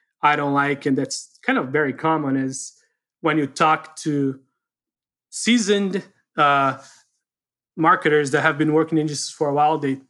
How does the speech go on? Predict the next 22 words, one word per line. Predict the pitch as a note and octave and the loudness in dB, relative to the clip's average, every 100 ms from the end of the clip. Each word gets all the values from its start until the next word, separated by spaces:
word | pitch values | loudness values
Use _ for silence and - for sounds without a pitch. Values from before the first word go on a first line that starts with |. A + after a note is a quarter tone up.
| _ _ _ - | _ _ _ -4
think | E3 D3 | 0 0
that | D3+ | 0
they | C#3+ C#3+ | 0 0
know | D3 C#3+ | 0 0
everything | D3+ G3 G#3+ G#3+ A3 | 0 -2 0 2 2
and | E3+ D3+ D3 - _ _ _ _ | 0 -2 -6 -12 _ _ _ _
they | D#3+ D3 | -2 0
don't | D3+ D3 | 0 -2
take | - D3+ B2+ - | -4 -6 -6 -8
feedback | D#3 C3+ C#3+ C#3 - | -6 -4 -2 -2 -2
well. | C#3+ - F3+ B3+ - _ _ _ _ _ | 0 2 2 -2 -6 _ _ _ _ _
And, | C#3+ C#3 C#3 C#3 C3+ _ _ _ - | -4 -2 -2 -2 -4 _ _ _ -6
um, | C3+ B2+ B2+ C3+ - | -4 -2 -4 -6 -6
w-, | D#3 D3+ | -4 0
w-, | D#3+ D#3+ | 0 2
I | |
have | C#3 C#3+ | 0 0
a | |
good | D3+ | 0
example. | C#3+ B2 E3+ G3 C3+ | -2 0 0 0 -4
I | C3 | -2
had | E3 D#3 | -2 -2